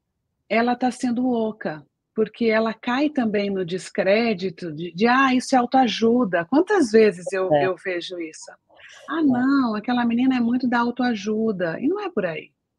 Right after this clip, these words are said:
Speaker 2: Ixi, eu já fui taxada de tudo. Eu já fui cha-, taxada de bicho grilo que deu certo, de fadinha do, do fim do mundo, <laughs> de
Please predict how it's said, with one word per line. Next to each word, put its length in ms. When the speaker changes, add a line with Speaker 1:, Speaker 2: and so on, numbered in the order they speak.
Speaker 2:
Ixi, 340
eu 40
já 120
fui 180
taxada 480
de 100
tudo. 240
Eu 60
já 100
fui 140
cha-, 200
taxada 520
de 100
bicho 280
grilo 280
que 80
deu 160
certo, 480
de 840
fadinha 680
do, 500
do 180
fim 180
do 120
mundo, 380
<laughs> 580
de 500